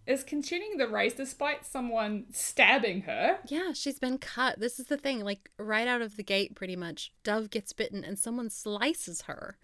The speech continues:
Speaker 1: And then she has this moment where she, like, looks to her side and she sees Finney basically being chomped by his horse.
Speaker 2: Yeah.
Speaker 1: I thought that description was so amazing. I actually, it's one of my marginalia. She says on page three eight three,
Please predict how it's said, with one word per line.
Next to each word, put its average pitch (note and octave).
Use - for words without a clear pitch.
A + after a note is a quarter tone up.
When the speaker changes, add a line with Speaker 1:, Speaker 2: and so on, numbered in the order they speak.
Speaker 1:
And E4+
then G4+
she G#4
has G4+
this E4
moment D4+
where C4+
she, C4+
like, A#3
looks A3+
to C#4
her A3+
side G#3+
and F#3+
she G#3+
sees G#3+
Finney G#3
basically F#3
being F3+
chomped F#3+
by D#3+
his F3
horse. -
Speaker 2:
Yeah. A#3+
Speaker 1:
I A#3+
thought D#4
that C4
description G#3
was F#3
so F#3+
amazing. E3
I D#3+
actually, -
it's -
one F#3
of F3
my E3+
marginalia. E3+
She -
says G3
on F#3+
page F3+
three F3+
eight F3
three, D#3+